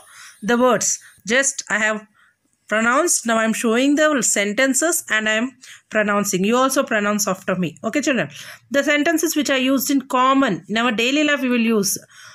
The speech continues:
You also can use these words, these sentences. Then your parents will feel very happy. Yes, children? See. "Hi, hello." "Good morning, Mom." Or you can tell, "Good morning,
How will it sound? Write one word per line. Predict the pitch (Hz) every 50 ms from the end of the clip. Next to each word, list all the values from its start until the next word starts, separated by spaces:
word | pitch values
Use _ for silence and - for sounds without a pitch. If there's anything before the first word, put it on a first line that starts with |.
| - - -
You | 240 254 269
also | 269 277 285 285 311 285
can | - 285 277 247
use | 233 254 277 294 294 233
these | 269 254 233 - - -
words, | 208 208 220 220 214 - - -
these | - 208 208 -
sentences. | - 202 202 208 208 240 247 240 220 - 226 185 165 - - - - - - - - - _ _ -
Then | 190 196 202
your | 214 214 208
parents | 208 226 220 220 220 233 240 233
will | 240 240 214
feel | - - 233 226 196
very | 208 208 202 247 277
happy. | 247 220 175 - - 156 143 -
Yes, | - 247 311 320 -
children? | 330 247 180 156 131 - - -
See. | - 165 151 - - - - - - - - - - -
"Hi, | 294 311 311 311 311 311 302 311 - _ _ - 349
hello." | 392 415 349 247 208 175 - - - - _ _ _ _ _ _ _ _ _ _ _ _ _ _ _ _ _ _ _ - _ _ _ _ _ _ _ - - - - - 196 202
"Good | 175 165
morning, | 226 254 285 330 359 359 359
Mom." | 359 349 349 359 359 359 - _ _ _ _ -
Or | 180 175 185
you | 180 -
can | 202 196 185 196
tell, | 190 185 165 180
"Good | 170 147 190
morning, | 202 214 226 240 240